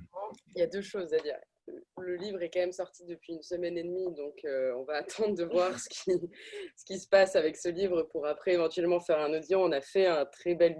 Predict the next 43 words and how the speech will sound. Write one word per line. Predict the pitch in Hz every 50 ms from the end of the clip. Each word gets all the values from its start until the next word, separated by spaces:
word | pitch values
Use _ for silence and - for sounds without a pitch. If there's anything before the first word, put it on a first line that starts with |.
| 151 - -
un | 147 160
très | 151 - - 202
beau | 190 175 196
livre | 185 180 165 165 165
audio | 160 165 180 185
avec | 180 156 151 -
Marianne | 156 156 151 156 156 165
Denicourt | 156 156 160 156 147 - 175 170 170
pour | - 160 151
De | 147 139
Pierre | 139 - 151 139
et | 139 135
d'Os, | 135 143 147 151 151 -
par | - 135 120
exemple. | 127 139 127 139 139 143 - - - 127 - - _ _ - - - - - _ _
Donc | - 175 170
si | - - 202
on | 185
le | 175
fait, | 175 - - 196 190
on | 175
le | 160
fera | - - - 156 151 147 147
bien | 139 147 160 160 165 165 165
avec | 160 147 139 139 -
quelqu'un | - 151 - - 156 151
qui, | 151 - - 147 139 135 127 - - _ _ _ _ _ _ -
qui | - - 165
aime | 160 156 165
vraiment | 156 147 160 156 160 160 160
le | 160 156
livre | 151 156 170 185 180 170 151
et | 147 139
qui, | - - - 151 147 143 139
euh, | 135 135 135
qui | - - - 160
est | 147
très | - - 180
bon | 170 185
en | 185
lecture. | 175 165 - - 240 226
Mais | 202 160
Olivier, | 147 147 151 151 170 190